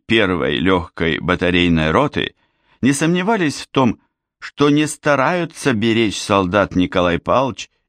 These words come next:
и Михаил Павлович, а его императорское высочество Константин Павлович, тот сам везде уже прошел все походы.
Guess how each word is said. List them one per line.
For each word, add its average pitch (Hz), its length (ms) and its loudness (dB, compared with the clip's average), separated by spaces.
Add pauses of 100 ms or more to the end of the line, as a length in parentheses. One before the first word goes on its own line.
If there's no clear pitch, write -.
и 101 140 0
Михаил 101 560 0
Павлович, 147 480 -2 (480)
а 87 120 2
его 98 220 2
императорское 92 720 0
высочество 87 640 0
Константин 90 880 0
Павлович, - 480 -2 (460)
тот 160 280 2
сам 143 420 2
везде 117 500 0
уже 117 280 2
прошел 104 640 0
все 113 300 0
походы. 69 640 -2